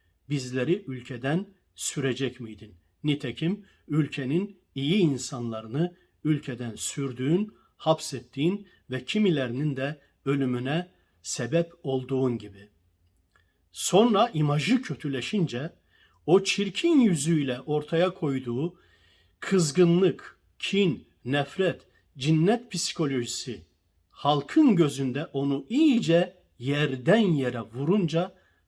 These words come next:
tekrar deprem bölgesine gitti. Uzaktan, şehirlere giremeden kenar mahallelerde yedi yüz kişilik koruma ordusuyla gezdi, tozdu, güya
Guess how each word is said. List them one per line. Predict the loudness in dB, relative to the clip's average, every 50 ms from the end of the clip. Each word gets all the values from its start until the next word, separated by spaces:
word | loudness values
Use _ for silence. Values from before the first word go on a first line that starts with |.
| _
tekrar | -4 -2 -2 -2 -2 -4 -4 -2 -2 -2 -2 -6 _ _ _ _ -6
deprem | -6 -6 -4 -4 -4 -4 -4 -4
bölgesine | -4 -6 -8 -10 -12 -12 -12 -12 -12 -14 -14
gitti. | -16 -20 -20 _ -6 -4 -2 -2 -2 -4 -10 _ _ _ -20 -20 -20 -20 _ -8
Uzaktan, | -6 -6 -4 -2 -2 -4 -4 -4 -8 -6 -4 -2 0 0 -2
şehirlere | -2 -4 -8 -8 -6 -6 -8 -8 -8 -8 -8 -8
giremeden | -8 -10 -10 -10 -10 -12 -12 -12 -8 -6 -6 -6
kenar | -6 -6 -8 -6 -4 -4
mahallelerde | -4 -4 -6 -6 -8 -10 -14 -14 -16 -18 -20 -20 -20 -20 -16 -8 -4 -4 -4 -4 -6 _ _ -20 -20 _ _ -10
yedi | -6 -4 -2 -2 0 0
yüz | 0 0 -2 -4
kişilik | -8 -10 -10 -8 -6 -6 -6 -6 -8
koruma | -8 -6 -4 -2 0 0 0 0
ordusuyla | 0 -4 -8 -8 -8 -8 -10 -8 -4 -4 -4 -2 -4 -6 -8
gezdi, | -6 -4 -2 -2 -2 -2 -4 -6 -6 -6 -6 -6
tozdu, | -8 -10 -8 -6 -6 -6 -8 -8 -4 0 0 0 0 -2 -4
güya | -4 -2 0 0 -2 -2 -2 0 -2 -2 -2